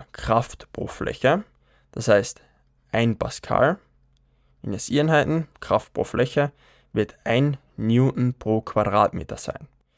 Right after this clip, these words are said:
Das heißt, wenn man folgende Situation hat, man hat eine Fläche von einem Quadratmeter, auf diese Fläche wirkt ein Newton, dann spricht man von einem Druck von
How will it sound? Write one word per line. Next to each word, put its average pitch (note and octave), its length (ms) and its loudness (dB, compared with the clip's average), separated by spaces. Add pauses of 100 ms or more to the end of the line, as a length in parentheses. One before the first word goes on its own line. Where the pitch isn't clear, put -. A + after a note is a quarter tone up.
(420)
Das - 100 -8
heißt, C3 400 2 (760)
wenn G#2 100 -2
man D#2 100 -2
folgende G#2+ 400 2
Situation B2+ 540 -2
hat, F3 140 0
man A2+ 140 -2
hat G#2 140 0
eine G2+ 140 0
Fläche - 360 0
von - 160 -8
einem E2 280 -6
Quadratmeter, A2 880 0 (440)
auf - 100 -20
diese A#2 220 0
Fläche G#2+ 480 0
wirkt - 320 -6 (280)
ein G#2+ 280 -4 (120)
Newton, A2 600 0 (360)
dann E3+ 180 0
spricht - 400 -2
man D3+ 160 2
von - 180 -2
einem F#2+ 280 -2
Druck C#3+ 280 0
von A#2+ 340 2